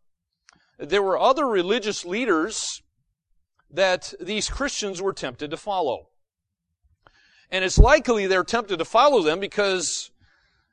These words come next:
they're not as socially awkward to follow as Jesus of Nazareth is. You know, see, following Jesus of Nazareth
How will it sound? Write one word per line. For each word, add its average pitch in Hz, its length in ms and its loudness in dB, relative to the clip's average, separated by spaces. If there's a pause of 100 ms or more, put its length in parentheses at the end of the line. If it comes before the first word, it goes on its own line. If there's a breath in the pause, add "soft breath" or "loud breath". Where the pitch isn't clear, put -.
they're 269 380 -2
not 240 340 0
as 180 500 -4
socially 220 760 -6
awkward 190 580 0
to 147 80 -4
follow 185 640 -2
as 143 440 -2
Jesus 156 560 -8
of 147 180 -8
Nazareth 151 640 -6 (100)
is. 95 600 -14 (1500)
You 131 220 -16
know, 131 80 -14
see, 147 180 -12
following 170 460 -6
Jesus 135 420 -10
of 120 100 -10
Nazareth 143 800 -6